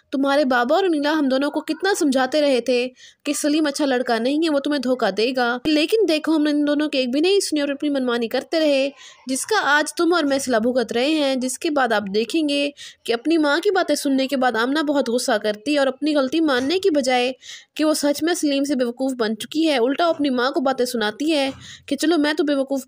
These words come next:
थी लेकिन आप भी तो मुझे समझा सकती थी, बल्कि आपने तो खुद इस रास्ते पर चलने के लिए मुझे कभी रोका ही नहीं था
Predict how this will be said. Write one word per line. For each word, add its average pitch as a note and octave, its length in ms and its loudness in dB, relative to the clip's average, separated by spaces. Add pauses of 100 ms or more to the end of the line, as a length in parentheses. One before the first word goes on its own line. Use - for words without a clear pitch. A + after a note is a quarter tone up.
(100)
थी C#4+ 240 0
लेकिन C4 340 0
आप B3+ 220 0
भी F4+ 100 -2
तो F#4 100 2
मुझे C#4+ 180 2
समझा A3+ 320 0
सकती B3 280 -4
थी, D4 260 -2 (580)
बल्कि C4+ 260 0
आपने C4+ 320 0
तो F4 100 0
खुद D4+ 180 0
इस - 160 -2
रास्ते D#4+ 280 -2
पर D#4+ 100 -2
चलने D4 300 0
के D#4 100 -2
लिए D4 100 0
मुझे C4+ 220 0
कभी A#3+ 200 0
रोका G#3+ 240 0
ही D#4 140 2
नहीं D4 160 0
था C4 180 -4